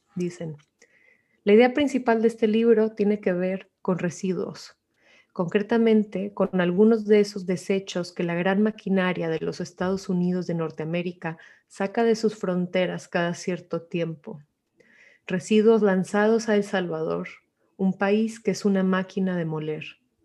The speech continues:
Estos desechos humanos, sin embargo, tienen vida, mucha más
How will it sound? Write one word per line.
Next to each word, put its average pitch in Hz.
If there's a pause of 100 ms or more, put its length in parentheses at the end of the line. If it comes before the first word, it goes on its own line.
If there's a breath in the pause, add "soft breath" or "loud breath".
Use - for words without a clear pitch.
(580)
Estos 190
desechos 196
humanos, 185
sin 170
embargo, 175
tienen 180
vida, 175 (380)
mucha 196
más 180